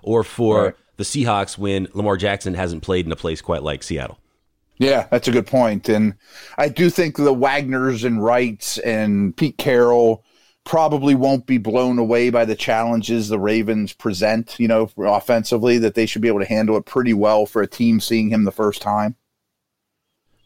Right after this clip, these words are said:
Speaker 1: And they play a sound brand of football, and I think that's what
Speaker 2: Right.
Speaker 1: it takes to beat someone like Lamar Jackson and the Ravens. Let's go to the primetime game Sunday night. Another good one here,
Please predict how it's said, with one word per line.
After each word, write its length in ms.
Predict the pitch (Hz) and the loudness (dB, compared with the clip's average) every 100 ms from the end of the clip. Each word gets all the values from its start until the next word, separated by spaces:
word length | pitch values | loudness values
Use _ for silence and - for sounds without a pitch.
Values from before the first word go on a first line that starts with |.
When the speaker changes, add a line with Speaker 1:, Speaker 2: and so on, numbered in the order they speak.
| _ _ - | _ _ -2
Speaker 1:
And 100 | 151 | 0
they 80 | |
play 180 | 151 165 | 2 0
a 20 | |
sound 300 | 127 131 120 | 0 0 -2
brand 200 | 110 110 | -2 -4
of 60 | 104 | -4
football, 380 | - 110 73 64 | -8 -6 -8 -8
and 140 | 90 87 | -10 -8
I 60 | |
think 160 | 85 87 | -8 -6
that's 200 | 85 - | -8 -4
what 100 | 151 | -4
Speaker 2:
Right. 60 | 123 | -2
Speaker 1:
it 40 | |
takes 180 | 92 - | -6 -10
to 80 | 78 | -14
beat 360 | 85 80 _ | -12 -14 _
someone 220 | - 76 76 | -10 -8 -8
like 180 | 73 | -10
Lamar 200 | 78 73 71 | -8 -8 -6
Jackson 340 | 76 71 76 | -6 -6 -8
and 80 | 67 | -8
the 60 | |
Ravens. 320 | 69 76 71 - - - | -6 -6 -8 -14 -20 -6
Let's 140 | 147 - | -6 0
go 160 | 226 | 0
to 200 | - 208 | 0 -4
the 120 | 175 | -4
primetime 520 | - 185 185 160 156 131 | -2 -2 0 -2 -4 -2
game 280 | 139 147 | 0 0
Sunday 360 | 135 156 165 135 | 0 -2 0 0
night. 360 | 123 143 147 - _ _ _ | -2 -2 -2 -6 _ _ _
Another 320 | 104 143 160 | -2 0 0
good 220 | 107 170 | 0 0
one 200 | 147 135 | 0 0
here, 340 | 110 123 127 | 0 0 0